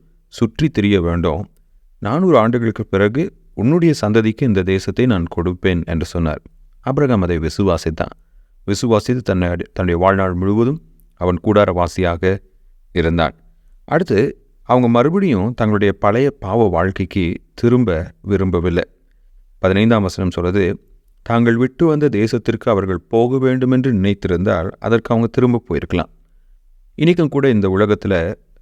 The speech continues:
மீண்டும் நம்முடைய பழைய நிலைக்கு திரும்பும் வாய்ப்புகள் நிறைய நமக்கு இருக்கலாம். அநேகர்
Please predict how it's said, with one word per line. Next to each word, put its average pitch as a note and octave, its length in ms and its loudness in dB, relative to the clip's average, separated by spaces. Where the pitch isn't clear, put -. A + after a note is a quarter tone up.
மீண்டும் C3+ 540 2
நம்முடைய F#2 340 0
பழைய G2+ 320 0
நிலைக்கு G2+ 380 0
திரும்பும் F#2+ 560 -2
வாய்ப்புகள் F2+ 720 -2
நிறைய F2 440 0
நமக்கு F2+ 320 -2
இருக்கலாம். D#2 340 -4
அநேகர் F#2+ 600 0